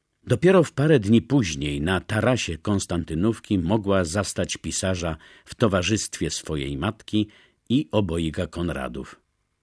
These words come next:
Widać było, że im dobrze jest ze sobą”.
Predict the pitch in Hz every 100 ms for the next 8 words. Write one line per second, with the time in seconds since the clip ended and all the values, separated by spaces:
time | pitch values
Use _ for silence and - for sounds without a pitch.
0 | _ _ - 90 85 101 90 101 107 120
1 | - - 92 101 104 117 92 110 117 90
2 | 65 69 - 64 71 - 64 60 55